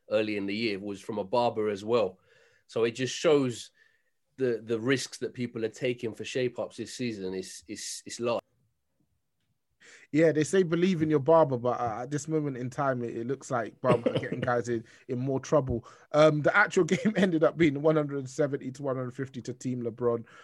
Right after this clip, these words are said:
Speaker 2: Um, the game itself wasn't that spectacular, um, but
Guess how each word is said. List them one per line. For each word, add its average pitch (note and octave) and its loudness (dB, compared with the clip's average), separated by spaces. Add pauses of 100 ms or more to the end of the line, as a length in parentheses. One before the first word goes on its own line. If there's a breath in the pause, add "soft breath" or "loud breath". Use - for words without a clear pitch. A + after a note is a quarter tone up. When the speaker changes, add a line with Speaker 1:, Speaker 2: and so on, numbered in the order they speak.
(180 soft breath)
Speaker 2:
Um, C3 2
the C3+ -2
game D#3+ 4
itself C#3 -2
wasn't B2+ -4
that C3 -2 (320)
spectacular, A#2+ -6 (320 soft breath)
um, B2 0 (180)
but D3+ 4